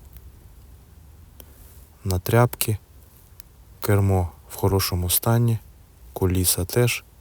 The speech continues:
Для такого року, для пробігу чотириста тисяч, автомобіль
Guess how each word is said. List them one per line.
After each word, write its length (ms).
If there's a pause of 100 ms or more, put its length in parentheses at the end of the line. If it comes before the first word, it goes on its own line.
(2000)
Для 140
такого 440
року, 340
для 360
пробігу 440
чотириста 460
тисяч, 520
автомобіль 680